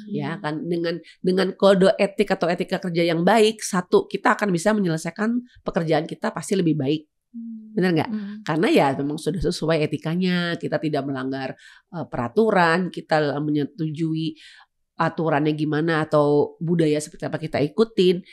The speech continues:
Speaker 1: kita akan bisa menyelesaikan tugas kita dengan lebih baik.
Speaker 2: Hmm.
Speaker 1: Yang kedua juga yang namanya kredibilitas, ya.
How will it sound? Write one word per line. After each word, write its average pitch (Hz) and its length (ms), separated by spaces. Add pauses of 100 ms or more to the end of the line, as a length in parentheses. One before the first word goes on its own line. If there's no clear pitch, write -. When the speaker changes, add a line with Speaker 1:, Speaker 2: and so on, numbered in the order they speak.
(140)
Speaker 1:
kita - 240
akan 208 240
bisa 190 220
menyelesaikan 180 420
tugas 156 240
kita - 180
dengan 156 220
lebih 143 200
baik. 131 300
Speaker 2:
Hmm. 208 280
Speaker 1:
Yang 165 160
kedua 202 220
juga 202 200
yang 220 140
namanya 185 420 (380)
kredibilitas, 190 1500 (140)
ya. 180 240